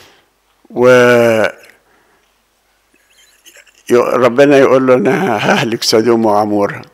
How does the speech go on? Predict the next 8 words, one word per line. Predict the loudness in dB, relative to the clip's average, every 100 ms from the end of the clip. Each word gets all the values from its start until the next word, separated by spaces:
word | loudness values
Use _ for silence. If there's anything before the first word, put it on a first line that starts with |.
| _ _ _ _ _ _ _ _ _
يقول | 0 2 2
له: | 2
"أضيان | 4 4 4 2
الأرض | 0 -4 -8 -8
كلها | -8 -6 -4 -2 -2 -6 -8 -20 -20 -20 -20 -20 -20
لا | -8 0 4 4 4
يصنع | 2 -2 -6 -10
خير"، | -4 -2 -2